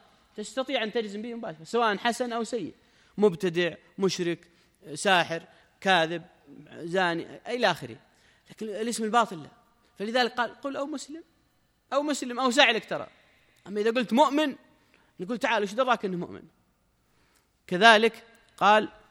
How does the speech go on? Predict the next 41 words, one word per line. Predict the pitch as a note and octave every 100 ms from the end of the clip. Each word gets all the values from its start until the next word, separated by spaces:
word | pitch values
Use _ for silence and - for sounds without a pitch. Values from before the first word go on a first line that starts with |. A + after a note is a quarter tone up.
| _
خالد | - G3 F#3+
بن | F3+
وليد | F3+ F#3+
لما | E3+ F3
قال: | F3 F#3 F3+
"رب | F3+
مصلٍ | F#3 F3+ G3+ G3
يقول | E3+ E3+ F#3+ F3
بلسانه | E3+ D#3 F#3 D3+
ما | D#3+ F#3+
ليس | F3+
في | E3+
قلبه"، | E3 D#3+ D#3+ F#3 - _ _ -
قال | F3
عليه | F3 E3+
الصلاة | E3+ E3 D#3
والسلام: | D3+ F3 E3+
"إني | F#3 F3
لم | D#3+ D#3
أؤمر | F3+ E3 E3+ F3 - _ -
أن | E3
أنقب | E3 E3+ - D#3
عن | D3+ D#3
قلوب | D#3 D#3
الناس | D3 D3+ F3
ولا | D#3 E3
أشق | D#3 E3+ -
بطونهم"، | D#3+ E3 G3 D3+ C#3+ F#3 _ _ _ _ _ _ _ _
ما | A3 B3+
لنا | B3 B3
إلا | B3
الظاهر. | G3 F3 F3+ - _ _ _ _ _ _ _ _ _ _ _ _ _ _ _ _ _ _ _ _ -
طيب، | F#3 D#3 - _ _ _
وهذا | E3+ G#3
واضح | G#3 G#3+ G3
الآن | G3+ F#3+ F3+
الاسم | F3+ F3
الظاهر | D#3+ F#3 E3
والباطن. | D3 C#3+ C3 B2+
انتبهوا | C#3+ G3+ E3+
أيضًا، | F3+ F#3 G3+